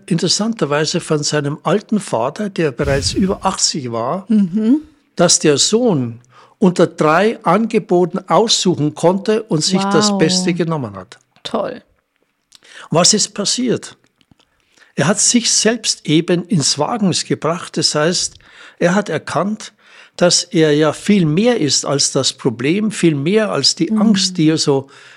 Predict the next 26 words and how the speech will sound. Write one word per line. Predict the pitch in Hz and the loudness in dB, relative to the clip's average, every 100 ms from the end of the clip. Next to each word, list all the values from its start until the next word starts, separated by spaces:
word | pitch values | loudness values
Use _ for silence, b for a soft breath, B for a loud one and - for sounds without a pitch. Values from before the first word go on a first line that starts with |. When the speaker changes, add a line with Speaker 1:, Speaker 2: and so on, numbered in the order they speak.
| b b b b - | b b b b 0
Speaker 1:
bei | 156 | 2
ihm | 214 208 | 4 2
vorhanden | - 156 180 247 170 135 | 0 0 0 -2 -2 0
war | 123 135 160 | 2 2 0
in | 294 185 | 0 0
Bezug | 202 - 202 | 0 0 -2
auf | 190 | -2
die | - 180 | -4 -4
Zukunft. | - 185 - 107 - - _ _ b b b b b b | -2 -4 -4 -10 -14 -18 _ _ b b b b b b
Und | 185 175 | 2 4
so | 202 | 4
habe | 190 | 2
ich | 185 | 2
das | 208 - | 0 0
verschiedentlich | 165 - 254 262 160 147 | 0 0 0 0 -2 -2
festgestellt. | - 202 - 143 - 190 | 0 0 -2 -6 -2 -2
Ich | 180 | 0
werde | 220 190 | 0 -2
an | 185 | 0
anderer | 185 196 | 0 0
Stelle | - 175 165 | 0 0 0
noch | 147 | -2
ein | 160 | -4
anderes | 175 170 | -4 -4
Beispiel | - 127 - 135 | -4 -6 -4 -6
bringen, | 135 131 127 | -4 -6 -6